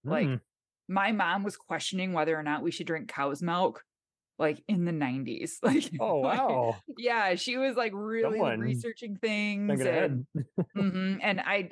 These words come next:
Speaker 1: I took that. I was like, "Well, maybe I should read labels," you know, maybe. So I
Speaker 2: <laughs>
Speaker 1: grew up with that, and it, it's just instilled in me now
Speaker 2: What does
Speaker 1: too.
Speaker 2: that
Speaker 1: But
Speaker 2: seven hundred milligrams of sodium actually mean? Hmm.
Speaker 1: Mm-hmm, mm-hmm.
Speaker 2: <laughs>
Speaker 1: I've been reading labels for a long time, and, but it helps,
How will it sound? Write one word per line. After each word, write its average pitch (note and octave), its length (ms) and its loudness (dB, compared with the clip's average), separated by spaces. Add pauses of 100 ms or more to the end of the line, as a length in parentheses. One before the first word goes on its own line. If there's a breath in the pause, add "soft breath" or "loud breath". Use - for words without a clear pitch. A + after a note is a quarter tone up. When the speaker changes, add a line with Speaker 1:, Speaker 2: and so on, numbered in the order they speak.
Speaker 1:
I E3 160 0
took F#3 320 -4
that. D#3 220 2
I D#3 160 4
was D#3 140 -6
like, D3+ 200 0 (160)
"Well, D3+ 100 -8
maybe A#2 300 -6
I B2+ 140 0
should A3+ 200 -4
read - 220 -8
labels," - 420 -4
you D3 60 -2
know, C#3 140 0
maybe. D3 400 0
So G3+ 180 0
I D3 140 0 (100)
Speaker 2:
<laughs> B2+ 60 -6
Speaker 1:
grew E3+ 120 0
up E3 120 -2
with E3 80 -14
that, D3 240 2
and D3+ 80 -10
it, - 80 -10 (120)
it's C#4 160 -4
just C4+ 220 -2
instilled E3+ 400 2
in D3 80 -4
me C#3+ 120 -4
now D3 220 2
Speaker 2:
What C#3+ 100 0
does D#3 200 0
Speaker 1:
too. G#3+ 80 2
Speaker 2:
that F#3 80 4
Speaker 1:
But D3 140 0
Speaker 2:
seven F3+ 340 2
hundred C#3 340 -2
milligrams C3 460 0
of A#2+ 80 -4
sodium B2+ 400 0
actually C3+ 380 -2
mean? A2 580 -6
Hmm. F3 80 2
Speaker 1:
Mm-hmm, F3+ 880 -2
mm-hmm. G#3+ 800 -2
Speaker 2:
<laughs> - 140 -4
Speaker 1:
I've G3 120 0
been G3+ 140 -2
reading F#3 280 -2
labels F3+ 340 0
for F3 160 -2
a D#3 100 2
long E3 340 0
time, D3+ 440 -2 (580 soft breath)
and, D#3 320 -2
but A3+ 140 2
it A#3+ 40 0
helps, - 400 -2